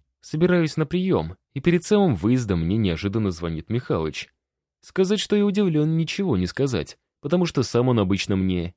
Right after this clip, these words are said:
никогда не звонит. И тут вдруг набрал, да еще и вечером.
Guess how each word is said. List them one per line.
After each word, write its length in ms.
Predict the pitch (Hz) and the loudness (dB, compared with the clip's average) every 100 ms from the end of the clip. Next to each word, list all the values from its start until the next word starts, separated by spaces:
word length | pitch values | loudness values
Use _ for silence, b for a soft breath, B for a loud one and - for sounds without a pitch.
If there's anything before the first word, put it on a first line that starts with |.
| - | -6
никогда 480 | 110 139 160 170 90 | -4 -2 0 0 0
не 80 | |
звонит. 500 | 80 92 123 76 - - _ _ _ _ - | -2 -2 -4 -4 -10 -20 _ _ _ _ -8
И 80 | 147 | -2
тут 160 | 208 | 0
вдруг 280 | 190 202 190 | 0 0 0
набрал, 440 | 190 107 90 101 | 0 0 0 -2
да 120 | 92 85 | -2 -4
еще 260 | 76 104 | -4 -4
и 20 | |
вечером. 520 | 127 120 - 78 76 | -2 -2 -4 -8 -8